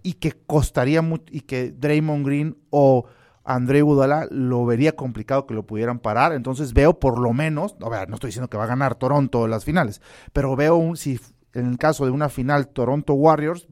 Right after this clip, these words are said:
me gustaría que esa fuera la final. Es más,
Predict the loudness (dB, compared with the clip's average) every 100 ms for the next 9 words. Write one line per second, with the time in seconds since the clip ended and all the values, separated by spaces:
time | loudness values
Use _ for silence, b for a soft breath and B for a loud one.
0 | _ _ -12 -6 -4 -2 -4 -4 -4 -2
1 | -2 -4 b b b -10 -6 -6 -4 -4
2 | -4 -6 -10 -10 -12 b -6 -2 0 0
3 | -4